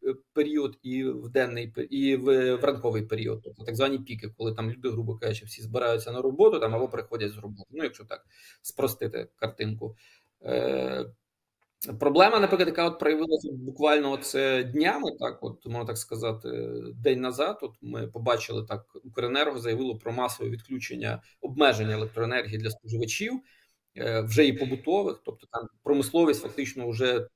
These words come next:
хороших тижня два обмежують, навіть більше електроенергії, обмеження існують, е, тобто їх відключають, е, певною мірою в різних областях, регіонах, за обсягом споживання, але їх обмежують.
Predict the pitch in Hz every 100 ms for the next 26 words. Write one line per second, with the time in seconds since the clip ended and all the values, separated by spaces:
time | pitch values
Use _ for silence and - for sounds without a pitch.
0 | _ _ _ - 135 135 131 117 - 139
1 | 117 117 113 170 196 139 139 117 113 113
2 | 110 113 110 110 143 190 - - _ _
3 | _ _ 127 113 127 127 120 113 113 123
4 | - _ _ 110 123 117 113 113 110 110
5 | 117 117 113 123 117 - - 113 123 117
6 | 113 131 113 107 104 107 _ - - -
7 | _ _ _ _ - _ - 135 127 123
8 | 151 220 180 139 139 147 127 117 123 127
9 | - 180 - 123 131 185 185 131 - -
10 | _ _ _ 117 113 135 170 175 - 139
11 | 127 - 120 127 120 113 147 156 135 127
12 | 110 104 110